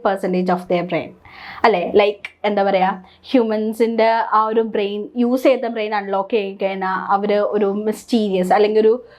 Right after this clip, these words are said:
സൂപ്പർ ഹ്യൂമൻ ആയി മാറും എന്ന രീതിയിലൊക്കെ. അതിലെന്തെങ്കിലും സത്യാവസ്ഥ ഉണ്ടോ?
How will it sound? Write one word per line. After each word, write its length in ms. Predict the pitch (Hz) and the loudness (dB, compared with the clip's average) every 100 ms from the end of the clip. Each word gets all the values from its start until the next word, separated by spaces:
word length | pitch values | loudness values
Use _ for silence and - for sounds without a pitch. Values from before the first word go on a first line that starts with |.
| - | -2
സൂപ്പർ 360 | 359 302 302 302 | 0 2 0 0
ഹ്യൂമൻ 280 | 330 285 277 | -2 0 0
ആയി 100 | 262 | -2
മാറും 340 | 240 214 226 214 | 0 0 0 -4
എന്ന 200 | 220 214 | -6 -4
രീതിയിലൊക്കെ. 540 | 190 185 180 170 - - _ _ | -4 -2 -2 -4 -8 -14 _ _
അതിലെന്തെങ്കിലും 580 | _ - 466 370 277 302 | _ 0 2 4 2 2
സത്യാവസ്ഥ 480 | 262 - 196 196 233 | 0 0 -2 -2 -4
ഉണ്ടോ? 260 | 180 160 | -2 -4